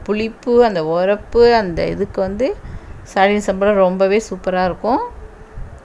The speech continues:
Try பண்ணி பாருங்க. என்னோட ரெசிபி பிடிச்சிருந்துச்சுன்னு சொன்னா என் சேனலை subscribe பண்ணுங்க. சூப்பரான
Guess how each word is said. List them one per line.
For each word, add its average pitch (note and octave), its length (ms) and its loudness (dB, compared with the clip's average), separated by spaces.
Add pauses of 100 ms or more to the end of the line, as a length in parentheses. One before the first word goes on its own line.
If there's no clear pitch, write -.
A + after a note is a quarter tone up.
(600)
Try G#3 180 2
பண்ணி G3+ 240 0
பாருங்க. F3+ 560 0 (1400)
என்னோட G#3+ 380 0
ரெசிபி A3 360 -2
பிடிச்சிருந்துச்சுன்னு F#3+ 680 -2
சொன்னா G#3 380 -8
என் C4+ 200 -4
சேனலை G3+ 300 -2 (100)
subscribe - 520 -2
பண்ணுங்க. F#3+ 680 -2 (1400)
சூப்பரான G#3 480 -2